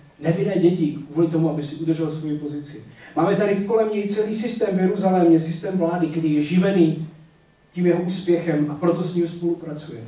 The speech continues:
A do toho přichází Ježíš jako nový král, který nemyslí na sebe, který se místo toho, aby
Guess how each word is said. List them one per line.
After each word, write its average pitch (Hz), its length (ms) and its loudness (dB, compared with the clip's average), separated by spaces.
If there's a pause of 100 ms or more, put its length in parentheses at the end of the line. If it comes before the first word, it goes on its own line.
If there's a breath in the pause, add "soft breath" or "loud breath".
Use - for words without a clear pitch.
A - 60 -6
do 170 60 2
toho 202 160 -2
přichází 208 480 -2
Ježíš - 540 -4 (200)
jako 160 180 -8
nový 202 240 -2
král, - 440 -4 (640 soft breath)
který 185 220 2
nemyslí 214 400 0
na 196 100 -2
sebe, 165 280 -4
který 160 240 -2
se 175 280 -2 (120)
místo 185 240 0
toho, 185 160 0
aby 180 320 0